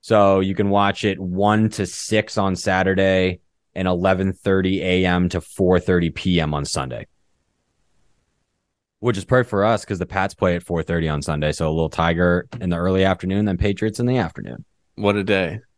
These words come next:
Speaker 1: What a day.
Speaker 2: I was just looking at, uh, Anakin Sorenstam's, Sorenstam's eleven-year-old son playing in this. That's gotta be tough for those little kids. Eleven-year-old playing in front of all those people.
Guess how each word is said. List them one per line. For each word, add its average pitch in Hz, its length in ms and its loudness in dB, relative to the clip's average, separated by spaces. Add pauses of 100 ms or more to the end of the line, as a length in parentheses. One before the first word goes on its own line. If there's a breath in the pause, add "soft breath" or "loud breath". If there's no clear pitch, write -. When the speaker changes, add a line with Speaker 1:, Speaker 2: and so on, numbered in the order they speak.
(240)
Speaker 1:
What 117 160 2
a 160 60 6
day. 87 360 -2 (1400)
Speaker 2:
I 90 140 0
was 87 120 -2
just 90 120 -8
looking 90 220 0
at, 82 260 0
uh, 78 380 4
Anakin 87 320 -4
Sorenstam's, 80 760 -2
Sorenstam's - 1000 -4
eleven-year-old 80 440 -2
son 73 300 -2
playing 69 300 -4
in 67 80 -8
this. 65 240 -10
That's - 200 -2
gotta 185 160 -4
be 107 80 -2
tough - 280 -2
for - 60 -4
those 65 200 -6
little 69 140 -10
kids. - 400 -8
Eleven-year-old 107 580 2
playing 101 200 2
in 95 80 -6
front 98 200 -6
of 95 60 -4
all 104 140 -2
those 92 100 -10
people. 117 380 -8